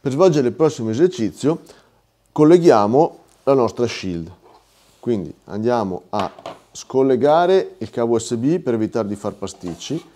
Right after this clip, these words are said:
Inseriamo la shield sopra l'Arduino.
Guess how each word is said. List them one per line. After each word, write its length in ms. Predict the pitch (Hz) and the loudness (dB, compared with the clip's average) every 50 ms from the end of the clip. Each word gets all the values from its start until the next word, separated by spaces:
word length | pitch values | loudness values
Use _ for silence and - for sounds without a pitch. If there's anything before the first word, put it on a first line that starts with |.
| _ _ _ _ | _ _ _ _
Inseriamo 600 | - 147 147 - - 170 160 170 160 131 113 110 | -8 -8 -6 -4 -4 -2 0 2 2 2 0 -2
la 100 | 113 127 | -2 -4
shield 600 | 135 - - 131 123 123 123 127 143 160 - - _ _ _ _ _ _ _ - | -4 -6 -6 -6 -4 -4 -4 -4 -6 -6 -8 -10 _ _ _ _ _ _ _ -20
sopra 400 | - - - 143 123 101 131 131 | -16 -6 0 0 0 2 2 0
l'Arduino. 560 | 127 110 101 101 107 95 82 76 73 76 - | 0 0 -2 -2 -4 -6 -6 -8 -10 -16 -20